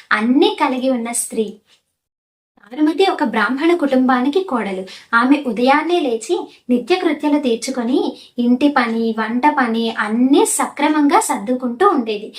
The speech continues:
అత్తమామలకి, భార్యాభర్తలకి, ఇంట్లో ఉండే పిల్లలకి ఏ లోటు లేకుండా ఒక మంచి ఇల్లాలుగా, మంచి స్త్రీగా, గుణవంతురాలుగా, విధేయురాలుగా మంచి పేరు తెచ్చుకుంది. ఆమెకి ఒకనాడు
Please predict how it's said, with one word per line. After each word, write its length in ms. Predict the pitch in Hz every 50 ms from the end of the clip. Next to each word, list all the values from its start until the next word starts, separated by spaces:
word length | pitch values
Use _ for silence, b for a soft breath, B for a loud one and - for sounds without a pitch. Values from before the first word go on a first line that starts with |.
| B B B B
అత్తమామలకి, 880 | 214 220 - - 269 277 269 262 247 240 240 233 226 220 - 240 226 220
భార్యాభర్తలకి, 1400 | 202 208 220 214 226 247 262 277 285 285 277 247 240 - - 226 220 - 233 226 220 220 233 220 214 214 214 B B B B B
ఇంట్లో 360 | 240 226 240 240 - 277 285 285
ఉండే 280 | 254 247 226 247 247
పిల్లలకి 680 | 247 - 233 220 226 269 269 262 247 - 254 233 220 - 247
ఏ 200 | 233 240 262 277
లోటు 320 | 285 285 277 277 277 330
లేకుండా 680 | 330 320 269 240 240 - 254 240 226 220 254 330 403 B B B B B -
ఒక 160 | 240 240 -
మంచి 720 | 269 262 247 226 214 196 202 226 269 320 - - 415 415 403 339
ఇల్లాలుగా, 720 | 269 247 247 254 247 240 240 226 220 220 214 208 202 208 B B B B B -
మంచి 440 | 220 220 233 254 294 285 - 381 381
స్త్రీగా, 540 | 370 - - 247 247 247 240 240 226 220 220
గుణవంతురాలుగా, 1040 | 208 196 226 226 233 262 277 320 320 311 349 339 311 285 254 240 226 214 220 220 214
విధేయురాలుగా 920 | 208 214 208 208 262 285 302 320 339 330 311 277 254 247 240 226 311 370
మంచి 380 | 370 294 233 226 269 294 - 440
పేరు 260 | - 330 285 262 -
తెచ్చుకుంది. 600 | - 226 - - - - 220 202 202 214 190 190 - - _ _ _ _ _ _ _ _ _ _ _ -
ఆమెకి 320 | 254 262 285 294 294 330
ఒకనాడు 520 | 330 294 - 247 226 208 202 214 247 233